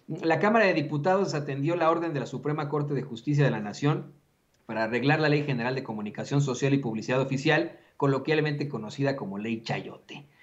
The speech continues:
A pesar de que les puso como ultimátum el próximo miércoles quince para arreglar dicha ley, los diputados de la actual legislatura hicieron caso omiso al mandato que la Suprema Corte de Justicia le dio en septiembre pasado. La orden del máximo tribunal del país fue clara:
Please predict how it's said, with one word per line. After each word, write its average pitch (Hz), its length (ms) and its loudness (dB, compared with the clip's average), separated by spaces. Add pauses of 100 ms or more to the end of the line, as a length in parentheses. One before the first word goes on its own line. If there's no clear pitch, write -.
(180)
A 113 120 -2
pesar 151 280 4
de 143 120 6
que 131 100 0
les 117 140 0
puso 143 320 0
como 120 180 0
ultimátum 135 720 0
el 110 100 -6
próximo 127 380 -4
miércoles 117 480 -2
quince 139 380 2
para 95 180 -6
arreglar 101 340 0
dicha 127 260 2
ley, 165 360 4 (200)
los 117 140 -6
diputados 151 560 4
de 135 60 0
la 113 80 -2
actual 143 240 2
legislatura 139 560 2
hicieron 143 300 4
caso 143 260 0
omiso 139 360 0
al 110 120 -2
mandato 135 640 -2 (200)
que 110 260 -2
la 113 140 0
Suprema 147 460 2
Corte 147 220 0
de 127 80 2
Justicia 156 500 0
le 117 100 2
dio 117 160 -2
en - 60 -4
septiembre 139 480 0
pasado. 156 420 2
La 107 240 -2
orden 123 300 -2
del 117 140 -4
máximo 123 420 -4
tribunal 120 400 -2
del 127 140 2
país 135 300 2
fue 143 140 0
clara: 151 480 2